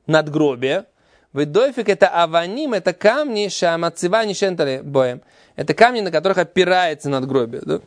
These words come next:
есть вот это вот, как бы вот, само надгробие, такое, да? А есть камень, который, так Рабейну Там снят. У Маком Ахера Мифареш Беореха. В другом месте он объясняет это подробнее. Есть Тосот Бексубайс, Давдалит, который объясняет эту сугью. То, что я помню.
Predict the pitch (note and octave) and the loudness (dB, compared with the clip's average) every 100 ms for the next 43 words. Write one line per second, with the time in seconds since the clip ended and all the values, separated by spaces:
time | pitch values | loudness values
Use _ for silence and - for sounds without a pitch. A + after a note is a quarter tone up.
0 | _ - B2+ C3+ C3 C3 - - - - | _ -18 -6 -4 -2 -4 -6 -12 -20 -12
1 | C3 C3 C3 - _ - _ - A#2+ D#3 | -10 -10 -14 -18 _ -20 _ -8 0 2
2 | A3 G#3+ A#3 B3+ B3+ B3+ - - E3+ - | 2 0 0 0 -4 -8 -12 -8 -8 -6
3 | E3+ - - D#3+ G#3 G#3 - F3+ F3+ E3+ | -6 -6 -6 -4 -2 -4 -4 0 0 -2
4 | C#3+ C#3+ C#3 D#3 E3 D#3 D3 C#3 C3 B2 | -4 -2 -2 -2 0 0 0 -2 -6 -6
5 | - - _ _ _ _ _ _ _ _ | -14 -18 _ _ _ _ _ _ _ _
6 | - D3+ E3 E3 E3 B3 A#3 G3+ - A#3+ | -6 -4 0 0 2 0 0 -2 0 0
7 | F#3 E3 E3 E3+ D#3 D3 C3 - C3+ D3 | -2 -2 -2 -2 0 -2 -2 -6 -6 -2
8 | E3+ G3+ G#3 G3+ D#3+ D#3 C#3+ - D3+ C#3 | 0 0 -2 -4 -4 -4 -4 -2 -2 -2
9 | C3 - C3 E3 F#3 C#3+ C3+ - _ - | -2 -2 0 0 -2 -4 -6 -8 _ -4
10 | D3+ - C3+ C3+ - - B3 G3+ G3 - | -4 -4 -8 -6 -6 -2 0 0 -2 -8
11 | _ _ _ _ D3 D3+ C#3+ D3+ D3 C3+ | _ _ _ _ 0 0 4 2 2 -2
12 | D3 C#3+ C3 C3+ - C3+ - - - F#3 | -4 -2 -2 -4 -6 -6 -6 -12 -10 -4
13 | G#3+ - _ _ _ _ _ _ _ _ | -4 -4 _ _ _ _ _ _ _ _
14 | _ _ _ C3+ - C#3 C3 B2+ A2+ A2 | _ _ _ -10 -4 0 0 0 -4 -4
15 | A#2+ | -6